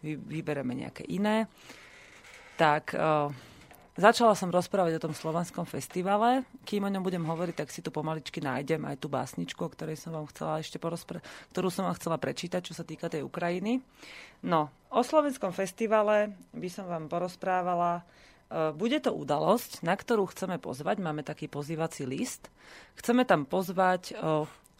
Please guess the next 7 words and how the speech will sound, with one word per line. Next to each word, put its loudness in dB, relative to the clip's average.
členov 4
slovanských 0
spolkov -4
z -8
dvanástich 0
slovanských -6
krajín. -4